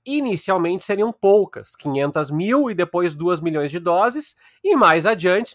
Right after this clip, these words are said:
dois milhões de doses, e mais adiante o restante das doses, que seriam algumas dezenas de milhões. O governo colocou uma série de empecilhos,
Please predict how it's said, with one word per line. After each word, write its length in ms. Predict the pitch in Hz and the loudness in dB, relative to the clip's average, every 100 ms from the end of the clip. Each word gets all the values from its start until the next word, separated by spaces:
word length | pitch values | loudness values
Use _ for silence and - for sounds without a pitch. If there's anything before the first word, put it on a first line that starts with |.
| 120 117 | -10 -4
dois 240 | 139 147 | -4 -2
milhões 220 | 156 156 | -4 -4
de 60 | 190 | -2
doses, 360 | 180 175 196 | 0 0 0
e 40 | 226 | -2
mais 260 | 190 165 | -2 0
adiante 480 | 196 165 165 185 - _ _ - | -2 -2 -2 -4 -8 _ _ -12
o 100 | 147 | -4
restante 580 | 196 - 175 180 185 | -4 -4 -2 -2 -4
das 220 | 147 135 113 | -6 -6 -4
doses, 320 | 123 135 - | -4 -4 -6
que 40 | |
seriam 240 | 160 151 147 | -10 -6 -6
algumas 300 | 143 151 143 | -4 -6 -4
dezenas 400 | 147 139 143 131 | -8 -8 -10 -8
de 80 | |
milhões. 480 | 156 160 110 107 - _ _ _ _ - | -8 -6 -8 -10 -20 _ _ _ _ -10
O 100 | 262 | 0
governo 720 | 302 202 190 185 156 156 143 _ _ _ | 2 2 2 2 0 -4 -6 _ _ _
colocou 400 | - 208 196 190 | -2 0 0 0
uma 160 | 190 190 | 2 2
série 480 | - - 202 262 247 | 0 2 4 2 0
de 140 | 185 | -6
empecilhos, 880 | 170 151 - 139 147 160 190 - | -6 -8 -10 -8 -6 -6 -8 -12